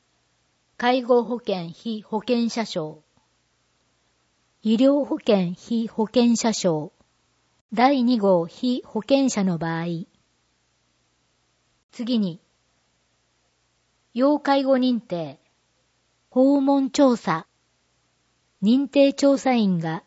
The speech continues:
自宅などを訪ねて、聞き取りなどの調査をします。主治医意見書、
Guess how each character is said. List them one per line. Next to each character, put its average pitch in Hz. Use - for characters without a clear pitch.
自 185
宅 233
な 240
ど 208
を 180
訪 190
ね 185
て、 170
聞 -
き -
取 254
り 240
な 240
ど 196
の 165
調 269
査 185
を 175
し 170
ま 156
す。 -
主 240
治 233
医 220
意 208
見 196
書、 180